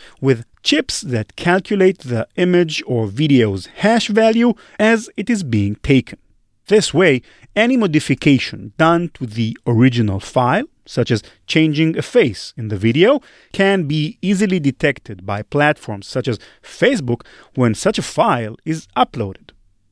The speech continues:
This technology is relatively easy to implement, but the real challenge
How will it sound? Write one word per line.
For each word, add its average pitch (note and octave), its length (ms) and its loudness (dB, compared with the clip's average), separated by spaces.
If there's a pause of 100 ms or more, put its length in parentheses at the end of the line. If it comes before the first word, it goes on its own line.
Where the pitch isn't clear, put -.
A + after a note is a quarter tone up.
(120)
This D3+ 140 -4
technology D3+ 720 -2
is B2 280 -8
relatively F#3 680 2
easy G3 460 2
to A#2 120 -2
implement, D#3+ 480 0 (460)
but F3+ 340 -2
the C#3 160 -2
real G#3 520 4
challenge B3 580 2